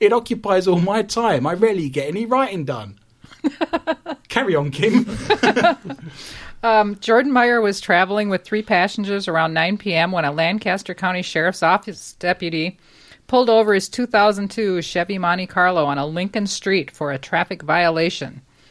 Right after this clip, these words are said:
Speaker 2: Myers was subsequently placed into custody for a D U I.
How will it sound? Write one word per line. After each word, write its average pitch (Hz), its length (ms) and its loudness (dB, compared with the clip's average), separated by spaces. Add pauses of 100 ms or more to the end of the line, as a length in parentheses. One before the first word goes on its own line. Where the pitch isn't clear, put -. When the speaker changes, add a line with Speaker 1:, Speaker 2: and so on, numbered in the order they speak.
(420)
Speaker 2:
Myers 196 420 0
was 175 180 -2
subsequently 214 840 0
placed - 480 -2
into 202 140 -4
custody 185 440 -2
for 185 200 -4
a 190 80 -4
D 147 160 -6
U 156 160 -2
I. 202 340 0